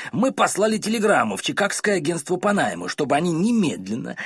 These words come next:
отправили нам экспрессом шестерых профессоров по английской литературе, одному из современных мертвых языков, химии, политической экономии, предпочтительно демократа, логики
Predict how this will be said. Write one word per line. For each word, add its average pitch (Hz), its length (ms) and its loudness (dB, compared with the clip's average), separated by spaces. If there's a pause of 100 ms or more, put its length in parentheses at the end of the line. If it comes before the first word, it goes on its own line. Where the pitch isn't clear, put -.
(100)
отправили 220 540 2
нам 196 240 2
экспрессом 233 640 -2 (120)
шестерых 165 600 0
профессоров - 760 -2 (280)
по 165 140 4
английской 139 460 0
литературе, - 680 -4 (260)
одному 220 400 4
из 208 140 0
современных 185 640 2
мертвых 156 460 0
языков, 98 580 -8 (200)
химии, 151 640 -2 (240)
политической 190 600 0
экономии, 120 560 0
предпочтительно 151 720 -2
демократа, 185 720 0
логики 175 680 0